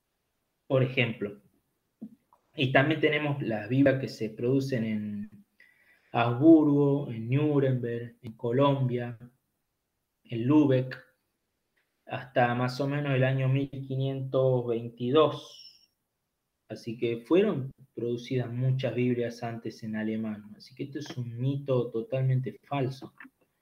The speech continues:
Mentelin, por ejemplo, además de haber impre-, im-, hecho la Biblia, este, imprimió esta Biblia en alemán, él imprimía otras publicaciones también,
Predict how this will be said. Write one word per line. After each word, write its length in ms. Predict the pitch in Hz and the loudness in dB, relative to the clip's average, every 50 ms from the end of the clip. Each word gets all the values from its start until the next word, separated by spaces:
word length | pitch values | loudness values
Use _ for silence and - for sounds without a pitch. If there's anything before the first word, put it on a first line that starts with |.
| _ _ - | _ _ -6
Mentelin, 640 | 123 120 123 127 123 135 139 139 143 165 180 185 180 | -2 0 0 0 2 2 4 6 6 6 6 4 4
por 160 | 170 147 139 | 4 2 2
ejemplo, 720 | 135 135 - 151 151 151 147 156 156 160 175 185 - - - _ _ _ _ _ _ _ _ _ _ _ _ _ _ _ _ _ _ _ _ _ _ _ _ _ _ _ | 2 0 -2 -6 -6 -6 -2 2 2 2 2 2 -2 -10 -16 _ _ _ _ _ _ _ _ _ _ _ _ _ _ _ _ _ _ _ _ _ _ _ _ _ _ _
además 420 | - 117 120 120 123 139 156 156 151 | -4 0 0 2 2 2 2 4 4
de 60 | 143 | 4
haber 180 | 135 139 139 | 4 4 4
impre-, 400 | 139 131 131 135 143 143 139 139 143 | 2 0 -2 0 0 0 0 -2 -4
im-, 420 | 147 127 120 123 120 117 113 120 - _ _ _ _ _ _ - - _ _ | -6 -6 -4 -4 -6 -8 -10 -14 -20 _ _ _ _ _ _ -20 -20 _ _
hecho 260 | - 123 127 - - | -6 -6 -6 -2 -2
la 200 | 127 123 117 117 | -2 -2 0 -2
Biblia, 440 | 117 120 123 127 131 131 120 117 113 | -2 0 0 2 2 2 2 2 0
este, 560 | 110 107 - - - 107 107 104 104 104 - - | -4 -8 -12 -16 -14 -12 -12 -12 -12 -14 -14 -14
imprimió 400 | 117 107 - 127 123 123 135 135 | -14 -12 -8 -6 -4 -2 0 0
esta 180 | 131 131 131 113 | 0 0 -2 0
Biblia 380 | 117 120 123 123 123 120 117 | 0 2 2 2 2 2 0
en 180 | 113 110 110 110 | 0 -2 -2 -2
alemán, 640 | 110 110 117 127 135 143 139 127 123 - - - - _ _ _ _ _ _ _ _ _ _ | -2 -2 0 0 0 2 0 0 -2 -2 -6 -14 -16 _ _ _ _ _ _ _ _ _ _
él 320 | - - - 147 170 190 - | -10 -4 0 2 2 2 2
imprimía 680 | 175 143 131 135 131 139 147 156 175 175 175 160 147 143 | 0 -2 -2 0 2 0 0 0 0 0 0 0 0 0
otras 580 | 151 160 156 - - 165 151 139 127 131 - | 0 0 -2 -2 0 2 2 2 2 0 -2
publicaciones 800 | - 123 117 120 123 123 135 135 131 131 - 196 175 170 165 139 - | -4 -4 -4 -4 -4 -2 -2 -2 0 2 2 2 2 2 0 -4 -4
también, 540 | - 139 139 139 139 139 139 147 175 - | -4 -2 -2 0 -2 -2 -2 -4 -8 -10